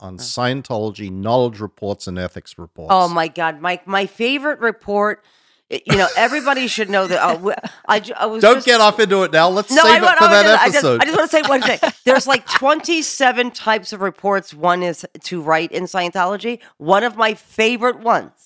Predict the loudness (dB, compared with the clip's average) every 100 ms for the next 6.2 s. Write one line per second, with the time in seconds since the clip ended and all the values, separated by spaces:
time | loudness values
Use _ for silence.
0 | _ _ _ _ 2 2 0 0 0 -2
1 | -4 -10 _ -4 0 0 0 -2 -4 -6
2 | -2 -2 -2 -2 -4 -4 -4 -2 -2 -4
3 | -2 0 0 -2 -2 0 0 -2 -4 -8
4 | -8 -8 -10 -10 -20 _ _ _ -20 -20
5 | _ -10 -10 _ -12 -4 0 2 2 2
6 | 0